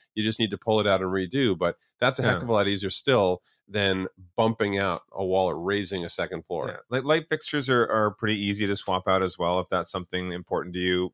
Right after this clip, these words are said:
Speaker 2: New flooring can completely transform a place. I think that's the balance, is to know how handy you are. A lot of people will watch a couple of videos on YouTube and think that they can do everything themselves, or they'll watch our shows and think they can do it themselves.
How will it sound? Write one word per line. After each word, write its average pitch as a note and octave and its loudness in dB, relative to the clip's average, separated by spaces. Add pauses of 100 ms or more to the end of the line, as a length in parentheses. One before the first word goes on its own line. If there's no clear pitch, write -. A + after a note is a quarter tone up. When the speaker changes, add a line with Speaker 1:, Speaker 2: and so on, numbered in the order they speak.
(120)
Speaker 2:
New A#2 2
flooring G#2+ 2
can F#2 -10
completely G2+ -4
transform F2+ -2
a E2+ -4
place. E2+ -2 (460)
I A#2 4
think D3+ 2
that's C#3 0
the B2 -2
balance, A2+ 2
is G2+ -4
to A2 2
know G#2 4 (120)
how G2+ 0
handy G2 -2
you G2 2
are. G2+ 2
A G2 -2
lot G#2 2
of A#2 -4
people A#2+ 0
will G#2 2
watch F#2 2
a - -20
couple F#2+ -2
of F2 -4
videos F2+ 0
on E2+ -2
YouTube E2+ -4
and E2+ -6
think F#2 -6
that E2+ -14
they E2+ -6
can F2+ -12
do F2 0
everything F2 0
themselves, E2+ -4 (340)
or G#2 2
they'll G2 4
watch G2+ 4
our G2 6
shows F#2+ 2
and F#2 -10
think G2 -4
they F#2+ 0
can F#2 -8
do F#2 0
it E2+ -2
themselves. F#2 -2